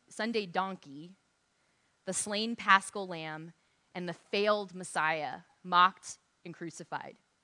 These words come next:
It is precisely these forms that are realized in faith as conquering. The means Christ has chosen to accomplish his will and work out his salvation are, in fact, and against appearances,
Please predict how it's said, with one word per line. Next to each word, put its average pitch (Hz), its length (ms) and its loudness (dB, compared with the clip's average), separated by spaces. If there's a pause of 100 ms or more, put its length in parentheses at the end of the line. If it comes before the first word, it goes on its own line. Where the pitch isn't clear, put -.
(520)
It 196 100 -6
is 196 100 -2
precisely 233 640 4
these 247 440 2
forms 165 500 -8
that 185 100 -4
are 175 120 -2
realized 202 760 -2
in 175 140 -8
faith 165 320 -10 (380)
as 175 160 -6
conquering. 190 640 -12 (920)
The 190 80 -6
means 254 400 -2
Christ - 420 2
has 220 160 -6
chosen 185 400 -6
to 190 140 -10
accomplish 214 540 -4
his 214 160 -10
will 170 420 -4 (400)
and 185 180 -8
work 208 220 -6
out 220 160 6
his 220 160 -10
salvation 175 720 -6
are, 196 240 2
in 202 120 -4
fact, 165 560 2 (320)
and 185 220 -6
against 226 320 -6
appearances, 175 840 -10